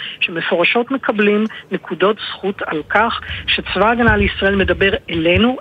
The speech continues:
אזרחי מדינת ישראל, מספר לנו על מה שקורה שם, מה האתגרים, מי נלחם ומי אנחנו, אבל בו זמנית פונה לעולם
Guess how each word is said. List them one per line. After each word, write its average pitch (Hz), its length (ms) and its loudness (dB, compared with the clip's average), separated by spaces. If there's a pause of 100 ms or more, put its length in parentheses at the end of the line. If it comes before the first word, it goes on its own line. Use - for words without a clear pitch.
אזרחי 170 540 0
מדינת 175 420 2
ישראל, 185 480 2 (300)
מספר 202 500 0
לנו 202 420 2
על 170 100 -2
מה 185 140 2
שקורה 180 380 0
שם, 160 220 0 (300)
מה 175 200 2
האתגרים, 185 680 2 (260)
מי 180 200 2
נלחם 180 560 2 (180)
ומי 175 280 2
אנחנו, 170 520 0 (320)
אבל 156 240 2
בו 160 260 2
זמנית 214 440 2
פונה 170 380 2
לעולם 185 720 4